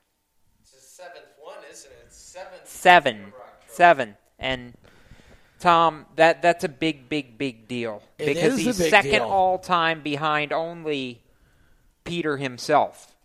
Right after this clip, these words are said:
Speaker 3: Well, yeah, and, you know, honestly,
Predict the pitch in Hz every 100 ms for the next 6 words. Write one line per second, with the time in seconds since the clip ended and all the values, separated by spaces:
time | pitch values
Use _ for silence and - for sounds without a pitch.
0 | _ _ _ _ _ _ _ _ _ _
1 | _ - - _ _ 156 135 131 165 170
2 | - - 180 240 147 127 117 - 185 180
3 | 175 175 170 160 202 208 185 175 220 170
4 | 139 - 120 120 117